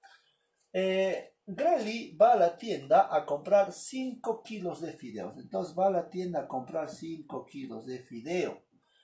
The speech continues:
Luego se da cuenta que le faltaba, o sea, seguramente estaría preparando tallarines, tallarines, y le falta. Entonces, ¿qué hace? Regresa a comprar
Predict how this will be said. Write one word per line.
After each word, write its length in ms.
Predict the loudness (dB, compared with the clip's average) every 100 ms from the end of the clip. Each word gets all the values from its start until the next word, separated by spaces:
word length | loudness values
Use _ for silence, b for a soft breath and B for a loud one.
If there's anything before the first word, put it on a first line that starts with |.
| b b -8
Luego 440 | 2 4 4 2
se 160 | 2 4
da 240 | 4 2
cuenta 480 | -4 -4 0 -2 0
que 160 | -4
le 180 | -2 -4
faltaba, 960 | 0 -2 -2 -4 4 8 8 4 -6 -16
o 80 | -10
sea, 180 | -6
seguramente 600 | -4 -2 0 0 -2 -4
estaría 360 | -6 -2 0 0
preparando 640 | 0 -2 2 2 2 -2
tallarines, 760 | 6 8 8 2 -4 -6 -8 -6
tallarines, 760 | -6 -6 -8 -8 -10 -10 -12 b b b b _ -12
y 200 | -8 -6
le 220 | -6 -6
falta. 840 | 2 6 8 6 0 -4 -4 -4
Entonces, 380 | -10 -6 -4 -4
¿qué 140 | 6 10
hace? 420 | 10 8 0 0
Regresa 680 | 2 0 0 0 0 4 4
a 100 | 2
comprar 880 | -6 -8 -12 -4 2 4 4 0